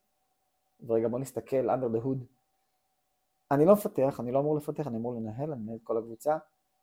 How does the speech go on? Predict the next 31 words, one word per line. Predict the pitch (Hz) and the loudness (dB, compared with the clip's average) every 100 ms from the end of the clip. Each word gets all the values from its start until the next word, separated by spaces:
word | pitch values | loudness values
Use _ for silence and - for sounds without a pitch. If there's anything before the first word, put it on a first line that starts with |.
| _ _ _ | _ _ _
וזה | 110 107 113 | -6 -2 -2
בסדר. | 104 123 151 185 - _ _ _ _ _ _ _ _ _ _ _ - | -2 -2 0 -2 -8 _ _ _ _ _ _ _ _ _ _ _ -6
מה | 127 | -4
שאפשר | 156 - 156 | -2 0 0
לי | 165 | 0
הנסיעה | 147 120 147 | -4 -4 -4
למקסיקו, | 123 147 - - - - _ _ _ _ | -4 -8 -12 -14 -16 -18 _ _ _ _
זה | - | -2
לעשות | 113 107 131 | -2 -2 -4
את | |
הדבר | 113 120 | -2 0
האחר. | 110 - 117 92 _ _ _ _ _ _ _ - | -2 -4 -8 -10 _ _ _ _ _ _ _ -4
זה | 120 | -2
להתלכלך, | 113 113 113 104 - _ _ _ _ _ - | 0 -4 -4 -6 -8 _ _ _ _ _ -2
זה | 113 | -2
לקודד. | 104 110 113 98 - _ _ _ _ - | 0 2 2 0 -6 _ _ _ _ 4
אבי | 170 214 | 8 10
לא | 208 | 10
יודע, | 147 180 185 165 190 - | 8 8 4 2 -6 -12
אני | 113 | -8
מקווה | 113 113 | -6 -6
שהוא | - 113 | -6 -4
לא | 113 | -2
ישמע | 110 120 | -2 -6
את | 113 | -8
הפודקאסט | 110 - 110 | -10 -10 -6
עד | 113 | -6
הסוף, | 131 220 202 | 4 4 4
אבל | 131 | 2
לפעמים | 117 - 135 160 | 0 0 0 2
ב-, | 139 127 113 110 107 | 4 4 4 0 0